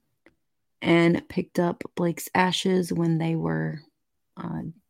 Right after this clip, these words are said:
you know, done doing them. She says, "My only wish is that whoever did this, they ask God's forgiveness and repent." She said, "That's what Blake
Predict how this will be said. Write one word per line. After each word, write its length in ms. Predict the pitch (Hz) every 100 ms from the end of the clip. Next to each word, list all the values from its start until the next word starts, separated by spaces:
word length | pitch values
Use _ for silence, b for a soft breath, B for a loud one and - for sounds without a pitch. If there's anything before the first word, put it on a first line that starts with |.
| _
you 160 | - 170
know, 160 | 156 165 165 _ - -
done 260 | - 156 165
doing 260 | 165 160 165
them. 280 | 170 180 - b b b b b _ -
She 200 | - 196
says, 420 | 190 185 180 -
"My 180 | 185 180 -
only 260 | 196 202 190
wish 480 | 180 185 - - - _
is 220 | 175 165
that 240 | 170 170 165
whoever 400 | - - 185 190
did 200 | 180 160
this, 400 | 170 170 165 - - _ -
they 140 | 175
ask 320 | - 165 151 -
God's 300 | 165 165 -
forgiveness 680 | 190 170 165 165 160 156
and 200 | - 156
repent." 380 | 143 147 - - - _ _ _ _ _ _ _ _
She 160 | - 175
said, 320 | 175 165 156
"That's 320 | 165 170 -
what 180 | 190 -
Blake 280 | 175 165